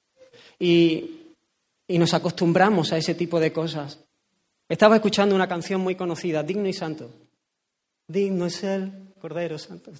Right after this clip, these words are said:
Todos la conocéis, la hemos cantado muchas veces aquí. Y termina la canción, y, y de verdad el Señor sabe que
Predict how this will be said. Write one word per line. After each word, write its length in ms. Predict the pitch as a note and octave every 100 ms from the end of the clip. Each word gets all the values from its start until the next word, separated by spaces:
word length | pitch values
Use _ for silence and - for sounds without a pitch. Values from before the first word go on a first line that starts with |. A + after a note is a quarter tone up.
| _ -
Todos 200 | E3+ D3+
la 80 |
conocéis, 400 | C#3+ C#3+ C#3 E3
la 60 | D3+
hemos 140 | D#3+
cantado 300 | D#3+ D#3 D#3+
muchas 320 | D#3 E3 E3 C#3+
veces 300 | D3 - D3
aquí. 260 | C#3+ C#3 - _ _ _ _ _ _ _ _ _ _ _ _ _ _ _ _ _ _ _ _ _ _ _ _ _ _ _ _ -
Y 80 |
termina 400 | D#3+ F3 F3+ A3
la 100 | G3
canción, 540 | E3+ D#3+ - E3 D#3+ D#3+
y, 80 | F3+
y 480 | F#3 F3 F3+ F3+ -
de 180 | F3+
verdad 320 | E3+ E3+ F#3+ F#3
el 100 | F#3
Señor 400 | - E3+ G3 G#3+
sabe 360 | - D3+ B2 C3 - _ _ _ _ D#4+
que 640 | - E3 D#3+ - - E3+ -